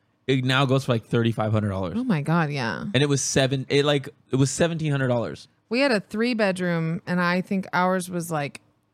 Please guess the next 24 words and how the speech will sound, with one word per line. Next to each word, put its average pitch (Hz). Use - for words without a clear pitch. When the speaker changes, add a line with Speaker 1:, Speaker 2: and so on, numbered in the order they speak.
Speaker 2:
maybe 180
twenty-one 131
hundred 95
a 76
month. -
Speaker 1:
I'm 131
not 156
having 143
fun 117
anymore. 98
Speaker 2:
I 202
know. 196
I'm 175
Speaker 1:
Things 175
just 175
Speaker 2:
tired. 165
Speaker 1:
keep -
going 151
up. 165
Speaker 2:
I 185
know, 190
and 170
it's 165
kinda, 214